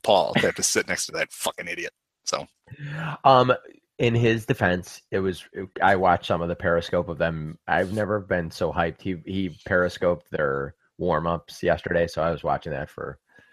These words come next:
Speaker 2: about ten minutes. Although, to be fair, I also watched a clickhole video of a guy <laughs> trying to steal a, a vase <laughs>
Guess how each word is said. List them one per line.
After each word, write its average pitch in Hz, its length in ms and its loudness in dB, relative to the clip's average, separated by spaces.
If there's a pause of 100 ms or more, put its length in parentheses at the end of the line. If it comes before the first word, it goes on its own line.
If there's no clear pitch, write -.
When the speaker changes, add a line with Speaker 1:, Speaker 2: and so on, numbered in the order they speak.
(300)
Speaker 2:
about 80 300 -2
ten 76 180 -4
minutes. 78 260 -4
Although, 131 380 8
to 110 140 -8
be 117 80 0
fair, 98 280 4
I 87 80 6
also 87 260 2
watched 85 360 0
a 78 180 -2
clickhole 80 580 -4
video 76 500 -4
of 71 200 -4
a 78 60 -4 (180)
guy 78 220 2
<laughs> - 160 -14
trying 78 240 -2
to 80 100 -4
steal 80 540 -8 (180)
a, 113 120 2 (240)
a 110 80 2
vase 92 720 -6 (1160)
<laughs> - 20 6